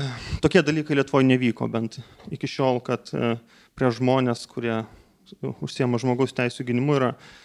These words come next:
iš vidaus reikalų ministerijos, e, toks it ir ga-, bau-, bauginimas, gąsdinimas. Tai, tai aš kalbu apie tokius dalykus. Ir aš kartais galvoju, kad, pavyzdžiui, dabar skųstis ekonominė padėtimi Lietuvoje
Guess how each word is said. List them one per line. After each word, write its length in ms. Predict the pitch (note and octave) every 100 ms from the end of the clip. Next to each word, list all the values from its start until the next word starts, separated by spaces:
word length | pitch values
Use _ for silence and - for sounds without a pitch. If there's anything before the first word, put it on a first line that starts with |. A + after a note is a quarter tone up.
| - -
iš 100 | -
vidaus 300 | C3 C3 -
reikalų 240 | B2+ B2 B2
ministerijos, 680 | A#2+ A#2 C3 B2 A#2+ A#2 - _ _ _ _ _ -
e, 160 | B2+ A#2 A2+ G2+ - - - - _ _ - B3 _ - -
toks 300 | A#2+ - -
it 140 | C#3
ir 200 | D3+ B2+ A#2 - - - -
ga-, 220 | B2+ D3
bau-, 260 | C#3 C3 C3
bauginimas, 580 | C3 C3 C#3+ B2 A2+ -
gąsdinimas. 640 | B2+ A#2+ A#2 A2+ A2 -
Tai, 220 | - B2+ A2+ - - - _ _
tai 140 | C#3+
aš 60 | -
kalbu 180 | D#3+ D#3+
apie 100 | E3
tokius 220 | G3 D3+
dalykus. 320 | C3+ B2+ B2 C#3
Ir 160 | C3 A#2+ - - - - - - - - -
aš 140 | D3+ -
kartais 240 | F#3 D#3+
galvoju, 320 | D3 C#3 D3 C#3
kad, 100 | -
pavyzdžiui, 300 | C#3 C3 B2+
dabar 240 | C3 B2+ - - -
skųstis 640 | - - D3+ D3 C#3 - - -
ekonominė 560 | C#3 - B2+ C#3+ F3 F3+
padėtimi 560 | F3 D#3+ D#3 E3 E3 E3 - _ _ _ _ _ -
Lietuvoje 480 | C#3 C#3 C#3 C#3